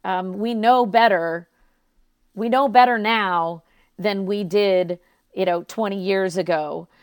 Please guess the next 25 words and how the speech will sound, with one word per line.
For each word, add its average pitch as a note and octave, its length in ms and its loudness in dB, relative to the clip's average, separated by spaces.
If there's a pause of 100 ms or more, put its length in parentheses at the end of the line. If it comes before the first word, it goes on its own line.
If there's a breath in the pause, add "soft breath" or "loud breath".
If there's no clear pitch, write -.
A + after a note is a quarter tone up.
(180 soft breath)
uh, F3+ 420 4
fifteen G#3+ 600 -6
or F3+ 260 0
twenty-five G3 560 0
years F3+ 160 -4
ago, E3 180 -4
thirty G3+ 360 -2
years F#3 420 -4
ago. D#3+ 340 -2
And F3+ 160 -6
we A#3+ 160 -2
know A3+ 300 0
now F#3 720 -6 (420 soft breath)
that, F3+ 480 2
you - 160 -8
know, F3 220 -2
there F#3 260 2
are F#3 80 2
certain F3 300 -6
populations A#3 1080 -6
that, F3+ 280 -2
that F3+ 180 -2
really F#3 280 -6
shouldn't A#3+ 460 -6
be, G3+ 340 -8